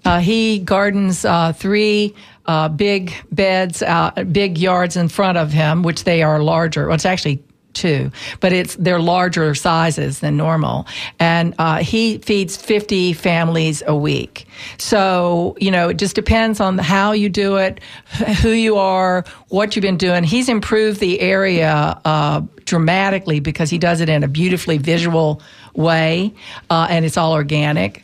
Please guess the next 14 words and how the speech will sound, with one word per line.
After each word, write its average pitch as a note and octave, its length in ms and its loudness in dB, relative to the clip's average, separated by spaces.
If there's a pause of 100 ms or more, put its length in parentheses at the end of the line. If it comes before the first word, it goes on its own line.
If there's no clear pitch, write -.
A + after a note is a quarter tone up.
So G3+ 380 0 (220)
it A#3 100 2
just D4 160 0
depends C4+ 320 2
on A3 120 2
how G3+ 240 2
you F3 240 0
do F3 320 0
it. D3 200 -2 (160)
You E3+ 120 0
know F3 100 2
what D#3+ 140 2
I D#3+ 40 2
mean? D#3+ 480 0